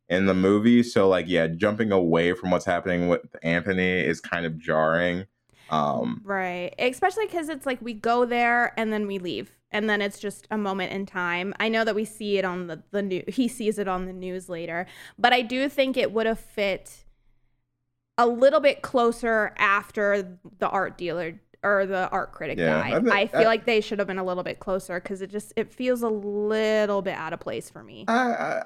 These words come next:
Speaker 1: I, I agree to an extent. Like, I don't know personally where I would put it in the movie, but I do think that that's one of the sequences that probably could have got shifted around,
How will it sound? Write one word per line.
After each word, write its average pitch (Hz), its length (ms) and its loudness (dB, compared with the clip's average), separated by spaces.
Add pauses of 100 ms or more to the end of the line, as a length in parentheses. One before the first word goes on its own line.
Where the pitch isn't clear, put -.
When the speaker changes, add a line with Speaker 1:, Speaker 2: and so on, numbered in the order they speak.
Speaker 1:
I, 214 120 2
I - 180 2
agree 170 260 4
to 123 120 4
an 98 60 6
extent. 82 440 2
Like, 104 360 2
I 131 160 2
don't 160 180 0
know 151 320 6
personally 120 420 2
where 87 200 4
I 82 160 2
would 95 180 2
put 107 140 2
it 104 60 6
in 104 120 4
the 101 60 4
movie, 104 340 4
but 95 160 4
I 98 120 4
do 107 180 4
think 104 200 0
that 92 140 2
that's 87 320 2
one 90 140 4
of 85 120 2
the 85 80 2
sequences 80 640 0
that 80 280 2 (320)
probably 90 340 2
could 95 160 0
have 90 80 4
got 85 240 2
shifted 87 400 -2
around, 78 640 2